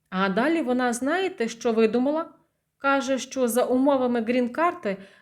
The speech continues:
вона не може приїздити до нас, тому мама має їхати в сусідні країни і там бачитися з нею. І що ви думаєте?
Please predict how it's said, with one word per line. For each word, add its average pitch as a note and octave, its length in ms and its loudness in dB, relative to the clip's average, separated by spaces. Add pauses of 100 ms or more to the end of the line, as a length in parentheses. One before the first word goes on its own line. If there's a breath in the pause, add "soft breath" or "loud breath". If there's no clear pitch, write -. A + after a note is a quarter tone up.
(140 loud breath)
вона E4 300 0
не F4+ 140 0
може C4+ 400 2
приїздити A#3 720 0
до A3+ 120 0
нас, E4 440 -4 (280)
тому C4+ 280 4
мама C#4+ 400 2
має G#3+ 280 0
їхати G3+ 560 -4
в F3 80 -10
сусідні A3 640 -2
країни G3+ 720 -2 (280 loud breath)
і A#3+ 100 -2
там D4+ 500 -2
бачитися G3+ 640 -4
з F#3 100 -6
нею. G3 360 -2 (520)
І F#3+ 100 -6
що F#3+ 300 -2
ви F#3+ 120 2
думаєте? F#3 680 0